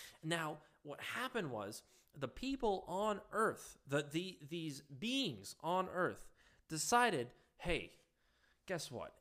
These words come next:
It is fucking hot here. We need to create a slave species that does the work for us." And the head of the planet Nibiru said,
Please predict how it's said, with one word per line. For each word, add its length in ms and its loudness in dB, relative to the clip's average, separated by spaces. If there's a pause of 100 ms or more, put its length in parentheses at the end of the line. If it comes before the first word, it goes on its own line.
(120)
It 280 -2 (140)
is 400 -10 (640)
fucking 440 2
hot 720 2 (120)
here. 260 -10 (960)
We 240 6
need 240 0
to 80 0
create 640 -2 (380)
a 100 4
slave 580 0
species 880 -4 (300)
that 260 0
does 380 6
the 120 6
work 400 8 (220)
for 320 8
us." 320 2 (480)
And 200 0
the 100 4
head 640 6
of 200 2
the 100 2
planet 400 -2
Nibiru 480 2
said, 320 0